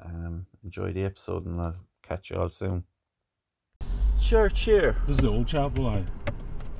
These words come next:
Speaker 2: This is where, um,
Speaker 1: So I watched the show that Seamus sent me.
Speaker 2: This is
Speaker 1: <laughs> This is here, yeah?
Speaker 2: <laughs>
Speaker 1: Yeah.
Speaker 2: That was ki-, kinda why I brought you here, yeah.
Speaker 1: Yeah. So that, when was, how long ago was that now when you were
Speaker 2: Literally, and I hate to say this,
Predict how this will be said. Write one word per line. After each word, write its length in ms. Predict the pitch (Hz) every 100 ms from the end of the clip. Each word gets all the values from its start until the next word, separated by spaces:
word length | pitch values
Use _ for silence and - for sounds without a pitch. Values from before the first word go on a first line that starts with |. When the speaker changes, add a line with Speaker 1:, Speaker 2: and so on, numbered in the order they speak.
| - -
Speaker 2:
This 180 | 92 -
is 140 | -
where, 440 | 101 98 90 90 87
um, 180 | 82 82 - - - - - -
Speaker 1:
So 440 | - 135 139 139 -
I 160 | 151 175
watched 360 | 170 143 -
the 80 | 151
show 440 | - 165 139 120 107
that 140 | 107
Seamus 400 | - 135 131 120
sent 260 | - 104 -
me. 160 | 98 - -
Speaker 2:
This 160 | 151 139
is 180 | 113 110 - -
Speaker 1:
<laughs> 220 | _ _ 147
This 140 | 139
is 100 | 151
here, 220 | 147 202 131
yeah? 180 | 147 214 - -
Speaker 2:
<laughs> 100 | 151 - -
Speaker 1:
Yeah. 240 | 143 208 185 -
Speaker 2:
That 100 | 160
was 160 | 151
ki-, 300 | - 123 120
kinda 200 | - 120
why 140 | 113 107
I 80 | 95
brought 280 | 87 123 135
you 80 | 147
here, 160 | 143
yeah. 200 | 127 127 - -
Speaker 1:
Yeah. 240 | 156 196 135 - - - - - -
So 380 | - - 143 127 123 110 - -
that, 140 | 147
when 260 | 147 180 185
was, 120 | -
how 140 | 190
long 140 | 202 196
ago 120 | 190
was 100 | 190
that 200 | 202 147
now 120 | 120
when 140 | 98
you 160 | 98 101
were 160 | 101 101 - - -
Speaker 2:
Literally, 540 | 107 135 - 156 113 - _ _ _ _ _ _ _
and 140 | 123 123
I 40 |
hate 200 | 101 131
to 80 | 110
say 140 | - 107
this, 180 | 120